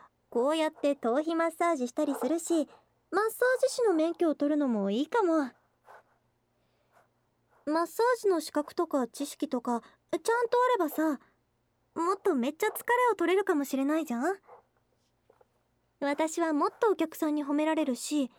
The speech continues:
お客さんは疲れめっちゃ取れるわけだし、マジウィンウィン。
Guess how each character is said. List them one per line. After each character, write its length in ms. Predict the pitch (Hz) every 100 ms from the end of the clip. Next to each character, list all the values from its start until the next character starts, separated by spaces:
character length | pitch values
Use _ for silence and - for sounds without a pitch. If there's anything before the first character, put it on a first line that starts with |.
| _ _ _ -
お 120 | 247
客 200 | 302 311
さ 160 | 339 302
ん 60 |
は 160 | 226 -
疲 240 | - 294
れ 140 | 311 269
め 120 | 208
っ 60 |
ち 80 | -
ゃ 80 | 330
取 140 | 381
れ 100 | 403
る 80 | 440
わ 80 | 370
け 100 | 370
だ 100 | 339
し、 300 | 320 330 269 _ _ - - _
マ 260 | 403 302 381
ジ 80 | 508 440
ウ 40 |
ィ 120 | 330
ン 40 | 339
ウ 40 |
ィ 220 | 381
ン。 60 | 370